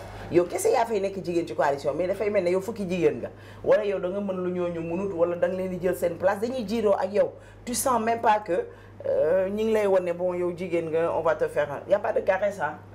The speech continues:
Man, si yi ma tombé, coalition bi ma tombé, parce que maa ngi nekkoon Jotna, euh, je pense que c'est ma première coalition, où aux législatives, on était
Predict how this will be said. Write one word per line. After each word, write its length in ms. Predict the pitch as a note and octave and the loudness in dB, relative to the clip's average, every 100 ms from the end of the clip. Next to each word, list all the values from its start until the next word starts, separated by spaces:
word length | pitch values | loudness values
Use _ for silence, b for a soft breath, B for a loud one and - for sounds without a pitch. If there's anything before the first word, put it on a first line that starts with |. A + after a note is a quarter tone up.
| - | -16
Man, 200 | - D#3+ | -8 -8
si 100 | E3 E3+ | -2 0
yi 200 | F3+ E3+ | 0 0
ma 120 | E3 | 0
tombé, 300 | E3+ C#3+ C3 B2+ | 2 0 -2 0
coalition 380 | C#3+ C#3+ C#3+ | 0 0 -6
bi 100 | C#3 C3+ | -8 -8
ma 100 | C3 | -4
tombé, 280 | C3+ C3+ D3+ | -2 -2 0
parce 140 | D3 | 0
que 120 | - C3 B B B | 0 -4 B B B
maa 180 | - C#3+ | 0 0
ngi 160 | D3 C#3+ | 0 -2
nekkoon 380 | C#3+ C#3 C#3 - | -2 0 -2 2
Jotna, 300 | C#3+ D3 E3+ - - | 0 0 -8 -10 -8
euh, 240 | - C3 | -6 -6
je 120 | B2 | -8
pense 200 | C3+ C3+ | -8 -8
que 60 | C#3 | -8
c'est 140 | - | -4
ma 100 | C3 | -4
première 380 | A#2+ - C#3 C#3 | -2 -2 -2 0
coalition, 420 | C3+ B2 B2 - - F3+ | 2 0 -2 -8 -6 -4
où 400 | - C3+ C3 - | -2 -4 -4 -2
aux 60 | C#3 | 0
législatives, 640 | D3 D3 C3+ C3+ C#3 C3 | -2 -2 0 0 -2 -6
on 100 | B2 | -6
était 380 | B2 - B2 A#2+ | -6 -6 -4 -4